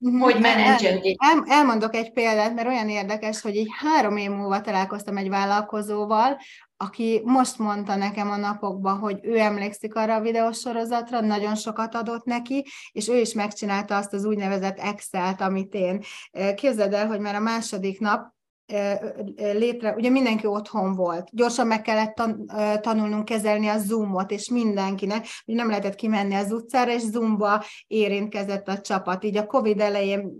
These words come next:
Speaker 1: naponta, aztán ahogy így alakultak ki a dolgok, és kerültek a helyre dolgok, akkor hetente, de minden este volt Zoom meetingünk egymás között.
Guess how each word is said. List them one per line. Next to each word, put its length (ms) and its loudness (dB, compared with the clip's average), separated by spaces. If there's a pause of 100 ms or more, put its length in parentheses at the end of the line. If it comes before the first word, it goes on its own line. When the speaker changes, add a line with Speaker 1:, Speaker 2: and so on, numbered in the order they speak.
Speaker 1:
naponta, 640 2
aztán 300 -4
ahogy 280 -2
így 220 -6
alakultak 580 -2
ki 120 -6
a 80 0
dolgok, 360 -2
és 140 -6
kerültek 400 -8
a 40 -6
helyre 260 -4
dolgok, 300 -4
akkor 320 -6
hetente, 540 -2 (280)
de 80 -4
minden 260 2
este 280 -2
volt 260 0
Zoom 320 -2
meetingünk 680 -2
egymás 380 -2
között. 320 -8